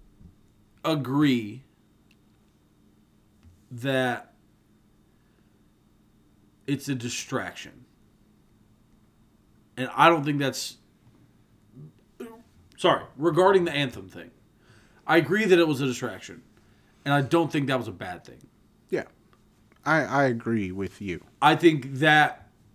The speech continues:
Speaker 1: because it was a distraction, it brought attention to a situation that needed attention brought to it. And so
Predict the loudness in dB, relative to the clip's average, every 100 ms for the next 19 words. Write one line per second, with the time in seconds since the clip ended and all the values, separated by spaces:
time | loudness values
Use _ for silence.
0 | _ _ -8 -6 -2 0 2 0 -2 -6
1 | -10 -10 -10 -14 -14 -6 -4 -4 -4 -6
2 | -4 -6 -8 -12 -14 -10 -4 -2 -2 -4
3 | -4 -2 -2 -2 -6 -12 -12 -14 -14 -16
4 | -18 -20 _ _ _ _ _ _ _ _
5 | _ _ _ _ -6 -4 0 2 2 2
6 | 0 -2